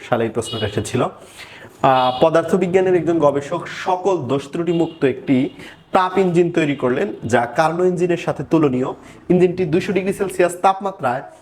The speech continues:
তাপ উৎস থেকে ছয়শো জুল তাপ গ্রহণ করে এবং তাপ গ্রাহকে চারশো জুল তাপ বর্জন করে। তিনি বললেন, উৎসের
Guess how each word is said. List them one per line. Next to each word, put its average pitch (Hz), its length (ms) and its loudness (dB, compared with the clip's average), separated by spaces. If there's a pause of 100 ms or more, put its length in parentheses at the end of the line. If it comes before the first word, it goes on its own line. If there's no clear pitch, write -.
(280)
তাপ 185 260 4
উৎস 175 160 -2 (140)
থেকে 180 160 2 (100)
ছয়শো 175 320 -2
জুল 170 160 2 (100)
তাপ 170 120 4 (100)
গ্রহণ 127 240 -2
করে 104 260 -4 (400)
এবং 165 240 6 (200)
তাপ 190 160 2 (100)
গ্রাহকে 160 420 -2 (400)
চারশো 190 340 0
জুল 165 240 2
তাপ 160 200 2
বর্জন 151 300 -2
করে। 101 220 -6 (560)
তিনি 202 160 4
বললেন, 175 420 2 (120)
উৎসের 220 380 -2